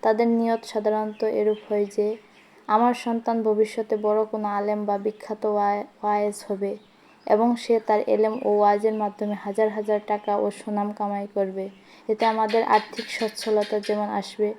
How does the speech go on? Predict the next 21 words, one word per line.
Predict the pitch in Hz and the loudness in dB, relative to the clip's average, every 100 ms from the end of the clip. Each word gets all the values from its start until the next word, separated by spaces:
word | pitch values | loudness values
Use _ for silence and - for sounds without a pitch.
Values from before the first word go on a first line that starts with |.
| - - _ | -12 -20 _
তেমনি | 226 226 233 240 | -2 0 0 -2
সম্মানও | - 214 214 214 220 | -2 -2 0 -2 -2
বৃদ্ধি | 208 208 - 214 | -2 -2 0 0
পাবে।" | 208 196 202 208 - - | 0 -2 -6 -10 -14 0
অথচ | 220 220 240 247 | 2 4 4 6
ইসলামের | 233 226 - 226 220 220 | 6 4 2 0 0 -2
প্রচার | 226 220 233 220 | 0 0 2 2
প্রসার | 220 214 - 214 | 0 -4 0 0
এবং | 214 220 214 - | 2 -2 -6 -6
ধর্মীয় | 214 214 214 | -4 -2 0
দায়িত্ব | 214 208 214 214 214 | 0 0 -2 -4 0
পালনের | 208 208 214 214 | 0 2 0 -2
উদ্দেশ্যেই | 214 202 214 208 - 208 202 - - - - | -4 0 0 0 -2 -2 -2 -6 -20 -20 -2
সন্তানকে | 214 214 220 226 240 | -2 0 -2 0 2
এলমে | 226 220 220 | 2 2 -2
দিন | 214 214 | -2 -2
অর্জন | 220 214 208 214 220 | 0 -2 -2 -8 -4
করতে | 208 - 208 | -4 -2 -6
মাদ্রাসায় | 202 202 - 214 214 214 | -4 -8 -8 -6 -6 -4
পাঠানো | 208 - 208 208 196 | -6 -6 -10 -6 -6
উচিত | 196 202 | -6 -8